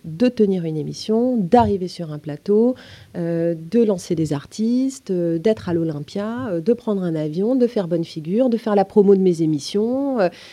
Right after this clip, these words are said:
comme on me le demandait. Ça n'était pas possible. J'étais en train de sombrer, quoi. Donc, je suis allée, pour en revenir aux animaux tout à l'heure, et, euh,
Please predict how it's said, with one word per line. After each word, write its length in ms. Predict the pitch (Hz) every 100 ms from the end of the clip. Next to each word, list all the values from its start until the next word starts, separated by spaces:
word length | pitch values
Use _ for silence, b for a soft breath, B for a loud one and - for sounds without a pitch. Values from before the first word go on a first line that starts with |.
| B
comme 180 | - 220
on 80 | 233
me 100 | 226
le 60 | 208
demandait. 480 | 220 262 320 302
Ça 180 | 185 175
n'était 220 | 170 175
pas 160 | 180 185
possible. 540 | - 240 - 302 202 180 -
J'étais 280 | - 170 220
en 120 | 196
train 180 | - 247
de 120 | 165
sombrer, 500 | - - 247 262 277
quoi. 200 | - - - B B B
Donc, 180 | 196 247
je 60 |
suis 180 | - 208
allée, 420 | 170 170 233 285 - _ _ _ - -
pour 200 | 185 170
en 120 | 185
revenir 400 | 180 175 202 180
aux 140 | 160
animaux 360 | 170 175 233 339
tout 180 | - -
à 100 | 208
l'heure, 240 | 294 277
et, 180 | 190 165
euh, 100 | 156